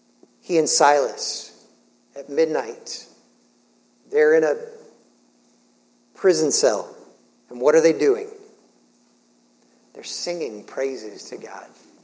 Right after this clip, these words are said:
They're not trying to hatch an escape plan. They're not trying to figure out, "Hey, how can we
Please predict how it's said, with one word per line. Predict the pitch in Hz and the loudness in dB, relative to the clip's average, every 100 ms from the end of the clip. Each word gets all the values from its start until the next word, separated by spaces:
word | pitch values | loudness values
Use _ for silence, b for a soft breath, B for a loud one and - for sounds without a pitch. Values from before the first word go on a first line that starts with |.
| _ _ _ _ _ _ _ _ b b b b b _ - | _ _ _ _ _ _ _ _ b b b b b _ -12
They're | 139 | -4
not | 156 170 160 - - - _ _ _ _ _ _ _ _ _ _ _ _ _ _ _ | -2 -2 -4 -14 -20 -20 _ _ _ _ _ _ _ _ _ _ _ _ _ _ _
trying | - 139 160 143 | -12 -6 -2 -2
to | |
hatch | 120 139 147 - | -4 -4 -8 -6
an | 143 | -6
escape | 120 - - 147 147 - | -4 -4 -4 -4 -4 -8
plan. | - 127 101 87 - - _ _ _ _ _ _ _ _ _ _ _ _ _ _ _ _ - | -12 -10 -10 -16 -20 -20 _ _ _ _ _ _ _ _ _ _ _ _ _ _ _ _ -12
They're | 135 | -4
not | 156 156 | -4 -6
trying | - 170 160 | -8 -6 -4
to | 143 | -6
figure | - 156 156 | -6 -2 0
out, | 143 131 | -2 -4
"Hey, | - 151 127 | -2 -2 -2
how | 120 127 | -6 -10
can | 123 165 151 | -10 -10 -8
we | 143 127 | -8 -12